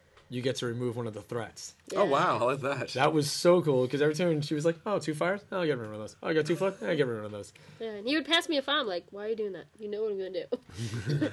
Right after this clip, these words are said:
Speaker 3: <laughs>
Speaker 1: Yeah, at the beginning of the turn, she just goes, "No," and throws the two coins to me. <laughs>
Speaker 3: Throw. <laughs>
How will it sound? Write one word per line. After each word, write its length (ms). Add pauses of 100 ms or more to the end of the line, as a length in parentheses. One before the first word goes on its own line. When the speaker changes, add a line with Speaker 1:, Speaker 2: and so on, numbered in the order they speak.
Speaker 3:
<laughs> 260
Speaker 1:
Yeah, 140
at 140
the 60
beginning 280
of 60
the 60
turn, 220
she 120
just 100
goes, 220
"No," 420
and 140
throws 260
the 60
two 220
coins 420
to 100
me. 220
<laughs> 640
Speaker 3:
Throw. 800 (440)
<laughs> 1600